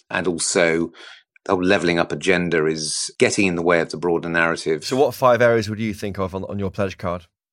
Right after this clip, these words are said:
Speaker 1: Well, immigration is one, housing is one, reforming the National Health Service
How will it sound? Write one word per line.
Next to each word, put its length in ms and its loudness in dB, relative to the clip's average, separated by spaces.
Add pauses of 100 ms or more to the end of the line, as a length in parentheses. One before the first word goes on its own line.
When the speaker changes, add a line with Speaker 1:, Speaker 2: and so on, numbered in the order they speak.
(180)
Speaker 1:
Well, 220 6
immigration 500 4
is 100 0
one, 260 4
housing 360 2
is 160 -2
one, 640 2
reforming 400 2
the 80 -2
National 320 -2
Health 140 -4
Service 680 -2